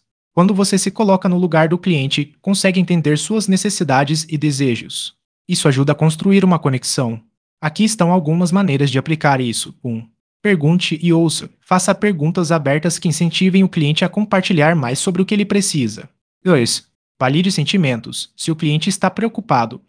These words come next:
reconheça isso. Diga algo como,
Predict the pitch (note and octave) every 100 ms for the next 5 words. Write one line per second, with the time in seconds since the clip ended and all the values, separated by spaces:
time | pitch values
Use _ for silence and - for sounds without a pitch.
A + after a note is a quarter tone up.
0 | _ E3+ F#3 E3+ - D#3 A2+ G#2+ - -
1 | _ _ _ E3 E3 D3+ D#3 G3 - F3
2 | A#2+